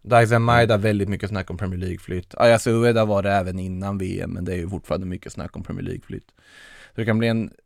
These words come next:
rejäl influx av japanska offensiva spelare till Premier League här i slutet av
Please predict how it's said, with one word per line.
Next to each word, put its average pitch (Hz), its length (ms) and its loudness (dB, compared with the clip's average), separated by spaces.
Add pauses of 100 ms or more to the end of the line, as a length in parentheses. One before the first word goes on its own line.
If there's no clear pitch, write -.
(200)
rejäl 123 600 4
influx 117 600 0
av 98 280 2
japanska 95 840 0
offensiva 92 520 -4
spelare 92 340 -4
till 92 140 -12
Premier 95 280 -4
League 101 280 -2
här 92 80 -4
i - 60 -6
slutet 95 440 -4
av 90 360 -6